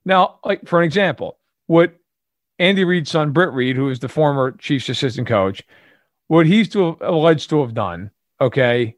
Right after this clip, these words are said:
which has not been proven out yet, but allegedly was behind the wheel, intoxicated, hit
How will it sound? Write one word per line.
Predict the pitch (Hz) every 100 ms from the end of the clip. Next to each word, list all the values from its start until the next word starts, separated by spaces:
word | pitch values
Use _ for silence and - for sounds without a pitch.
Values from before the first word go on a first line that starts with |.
| _
which | 139 120
has | - 127
not | 147 147 -
been |
proven | 135 143 131
out | 123
yet, | 123 123 117
but | 127
allegedly | 117 135 131 127 127 127 123 123
was | 120 117 107
behind | 123 131 131
the | 120
wheel, | 123 117
intoxicated, | 117 123 123 120 117 123 117 113 113 -
hit | 107 131 131